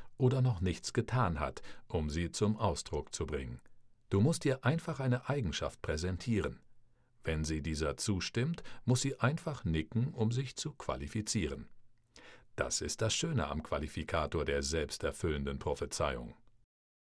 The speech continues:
Wie ich zuvor gesagt habe, ist diese Methode etwas fortgeschrittener, kann aber echte Wunder wirken. Du wirst viel Erfolg mit ihr haben, und wenn du mit der Qualifikation fertig bist, egal ob sie natürlich vonstatten ging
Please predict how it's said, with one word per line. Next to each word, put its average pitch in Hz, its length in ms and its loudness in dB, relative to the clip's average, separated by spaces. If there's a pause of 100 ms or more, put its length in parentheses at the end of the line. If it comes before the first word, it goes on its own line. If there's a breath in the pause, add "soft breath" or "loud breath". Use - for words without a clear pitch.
(500)
Wie 80 260 0
ich - 140 -4
zuvor 82 300 2
gesagt 76 440 0
habe, 123 200 4
ist - 240 0
diese 104 240 4
Methode 95 480 4
etwas 87 320 0
fortgeschrittener, 131 960 2 (320 loud breath)
kann 135 240 4
aber 147 400 0
echte 120 380 2
Wunder 69 320 4
wirken. 64 320 -6 (500)
Du 98 140 4
wirst 123 260 4
viel 185 300 -2
Erfolg 135 480 0
mit 67 160 -4
ihr 65 160 -2
haben, 64 340 -2 (320 loud breath)
und 76 300 0
wenn 87 120 6
du 92 80 6
mit 87 140 4
der 85 80 6
Qualifikation 90 840 2
fertig 92 480 0
bist, - 320 -2 (180)
egal 78 460 2
ob 76 120 -4
sie 82 140 -2
natürlich 80 560 0
vonstatten 104 500 2
ging 131 280 2